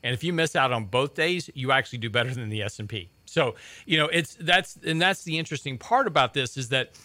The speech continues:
you know, we worry about trying to catch the bottom. We worry about trying to, to get into the markets, and, and it really obfuscates the whole point and the whole reason that we're investing.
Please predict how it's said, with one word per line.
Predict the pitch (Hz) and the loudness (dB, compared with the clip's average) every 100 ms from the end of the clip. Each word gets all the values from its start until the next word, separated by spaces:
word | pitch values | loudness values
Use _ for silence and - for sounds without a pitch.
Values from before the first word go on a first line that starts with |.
| - - - | -20 -20 -6
you | 156 | -2
know, | 147 151 | 0 -2
we | - - 165 165 | -12 -14 -8 -6
worry | 160 156 208 220 196 | -4 2 6 6 4
about | 160 143 - | 2 2 0
trying | - 156 151 135 | -2 -2 -2 -6
to | 113 | -8
catch | - 175 151 - | -2 0 0 -6
the | 135 | -2
bottom. | 127 127 131 | 2 4 2
We | 123 | -4
worry | 117 143 151 | -2 2 4
about | 139 131 120 | 2 0 -2
trying | - 131 127 120 | -2 -2 -2 -2
to, | 113 - | -2 -2
to | 117 | -8
get | 113 127 131 | -4 -2 -2
into | 127 | -4
the | 123 | -4
markets, | 117 117 120 117 131 | -2 -4 -4 -8 -8
and, | 123 117 | -8 -10
and | 131 131 | -10 -10
it | 135 | 0
really | 185 247 180 | 2 2 2
obfuscates | 139 180 185 156 - 131 120 - | 2 2 0 -10 -8 -8 -8 -10
the | |
whole | 117 156 | -8 -8
point | 135 - 143 139 | -10 -10 -10 -8
and | 123 | -6
the | 123 | -8
whole | 123 139 | -6 -8
reason | 120 139 127 117 | -6 -8 -6 -8
that | 110 | -8
we're | 110 | -8
investing. | 107 101 170 - - | -6 -2 -4 -4 -16